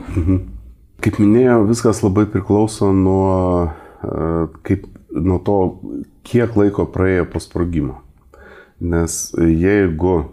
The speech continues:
tai yra iš karto pranešta, tai vėlgi geriam tabletės ir pagal galimybes žiūrim, kokia vėjo kryptis.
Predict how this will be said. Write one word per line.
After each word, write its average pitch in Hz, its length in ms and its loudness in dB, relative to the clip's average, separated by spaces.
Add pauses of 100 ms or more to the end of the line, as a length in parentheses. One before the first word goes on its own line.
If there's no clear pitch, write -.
(140)
tai - 160 -4
yra 82 540 0 (2000)
iš - 220 -2
karto 123 520 -2 (360)
pranešta, 85 680 -2
tai - 200 -4
vėlgi 82 420 0
geriam 82 380 0
tabletės 92 760 -2
ir 90 120 -2
pagal 90 420 -2
galimybes 92 760 0 (600)
žiūrim, 85 840 2
kokia 85 360 -2
vėjo 82 320 0
kryptis. - 600 -4